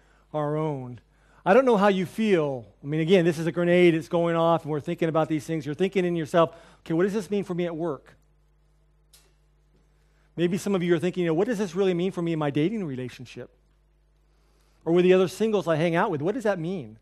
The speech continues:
What does it mean for me at school? I'm a student, you know, and I'm, I'm submitting. Am I submitting just so my teachers see me do things and they think, 'Wow, he's a great student'?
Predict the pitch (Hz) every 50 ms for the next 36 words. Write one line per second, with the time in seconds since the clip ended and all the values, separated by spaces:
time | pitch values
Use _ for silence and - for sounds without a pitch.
0 | _ _ _ _ _ _ _ _ _ _ _ _ _ - _ - 196 233 247 311
1 | 285 269 262 - 247 233 233 220 208 180 - - - - 214 254 262 226 185 160
2 | 147 151 151 - - - 233 220 175 143 143 - - 160 160 160 156 156 156 151
3 | 151 151 143 - _ _ _ _ _ - 175 160 147 - 180 180 196 226 208 180
4 | 160 160 165 156 - 180 190 214 214 202 180 180 - 202 190 170 156 - - 185
5 | - 175 147 - - 214 226 247 269 269 262 262 226 247 254 254 220 - 254 262
6 | 254 254 254 208 180 175 156 151 - 185 165 - 165 180 196 165 147 160 151 139
7 | 123 156 165 170 165 - 208 214 220 214 -